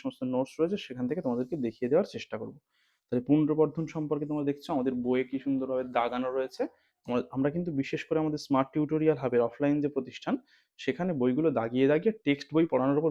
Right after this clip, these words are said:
বিশেষ গুরুত্ব দিয়ে থাকি। তোমরাও কিন্তু টেক্সট বইটা বেশি বেশি করে পড়বে, তার সঙ্গে সঙ্গে বিভিন্ন রেফারেন্স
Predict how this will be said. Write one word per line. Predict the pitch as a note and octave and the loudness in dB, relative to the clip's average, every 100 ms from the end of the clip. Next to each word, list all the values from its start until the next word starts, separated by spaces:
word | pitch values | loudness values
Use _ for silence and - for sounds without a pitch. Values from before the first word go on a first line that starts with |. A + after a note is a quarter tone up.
| C3 | 0
বিশেষ | C3 C#3 B2+ | -4 -4 -2
গুরুত্ব | B2+ - A#2 | -2 -2 -2
দিয়ে | A2 G#2+ | 0 -2
থাকি। | G#2 A2+ _ _ _ _ _ _ _ _ _ _ _ | -8 -12 _ _ _ _ _ _ _ _ _ _ _
তোমরাও | C#3 D3+ D3+ | 0 0 0
কিন্তু | E3+ E3+ C#3+ | -2 0 2
টেক্সট | C#3 - | 0 0
বইটা | C#3+ D3+ D#3+ | -2 2 2
বেশি | C#3 D3 | 2 0
বেশি | C#3+ C#3+ | -2 -2
করে | D3+ C#3+ C#3 | -2 0 4
পড়বে, | C3+ D#3 - - - _ - | 6 6 4 -2 -20 _ -4
তার | G3+ - | -4 -2
সঙ্গে | F#3 F3+ | -4 -2
সঙ্গে | F#3+ F3+ | -2 0
বিভিন্ন | E3 D#3+ D#3+ E3 D#3+ D3 | 0 0 0 0 0 0
রেফারেন্স | D3 C#3+ C#3+ | -2 0 0